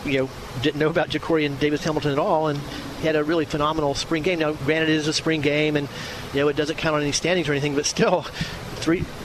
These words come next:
in the neighborhood of three hundred eighty yards and three touchdowns over sixty-seven yards, uh,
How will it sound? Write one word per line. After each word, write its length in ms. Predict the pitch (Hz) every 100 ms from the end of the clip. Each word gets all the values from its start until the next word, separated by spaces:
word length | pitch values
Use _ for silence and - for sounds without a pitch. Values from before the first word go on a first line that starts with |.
| - -
in 60 | 160
the 60 |
neighborhood 240 | 175 180 170
of 60 |
three 120 | 185
hundred 200 | 180 185
eighty 120 | 175 165
yards 420 | 160 175 190 160
and 140 | 147
three 160 | 131 170
touchdowns 480 | 165 185 - 175 165
over 140 | 156
sixty-seven 560 | - 165 175 175 170 156
yards, 400 | 160 185 175
uh, 120 | 180